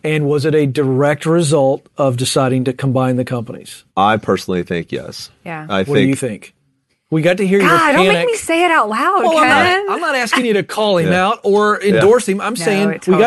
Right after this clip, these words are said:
Speaker 3: totally
Speaker 1: hear you
Speaker 3: was.
Speaker 1: struggling. Do you feel like that was a massive
Speaker 3: Okay, you know this.
Speaker 1: factor?
Speaker 3: It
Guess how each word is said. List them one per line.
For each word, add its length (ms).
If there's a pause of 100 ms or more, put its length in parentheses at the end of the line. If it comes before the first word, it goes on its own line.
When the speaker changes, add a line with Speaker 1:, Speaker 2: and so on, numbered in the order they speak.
Speaker 3:
totally 80
Speaker 1:
hear 160
you 60
Speaker 3:
was. 100
Speaker 1:
struggling. 340
Do 80
you 60
feel 160
like 160
that 180
was 160
a 80
massive 540
Speaker 3:
Okay, 260
you 180
know 160
this. 200
Speaker 1:
factor? 260
Speaker 3:
It 60